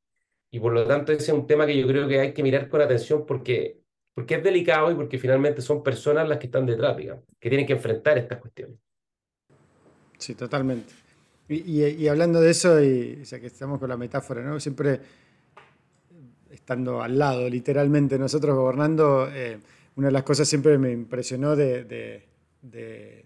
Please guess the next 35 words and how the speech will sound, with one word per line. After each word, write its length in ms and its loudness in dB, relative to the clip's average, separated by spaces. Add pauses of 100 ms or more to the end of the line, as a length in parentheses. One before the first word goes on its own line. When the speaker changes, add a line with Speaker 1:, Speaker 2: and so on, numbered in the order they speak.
(100)
Speaker 2:
todo 140 -4
lo 140 -4
que 60 -8
ocurrió 340 -4
en, 300 -4
en 220 -16
Chile 640 -2 (180)
y, 60 -20
y 20 -18
les 180 -20
tocó 540 -8 (160)
manejar, 560 -6 (480)
fue 160 -2
la 100 0
velocidad 640 2
del 200 4
cambio 340 4
del 100 2
viento, 420 4
si 100 -10
se 160 -6
quiere, 240 -8
¿no? 140 -10
O 40 -8
sea, 200 -6
esa 160 -6
sensación 720 0 (420)
de 100 -6
que 500 0
me, 140 -14 (140)
me 140 -14
contaban 480 -2
esto 180 -2
de 60 -2
que 200 -10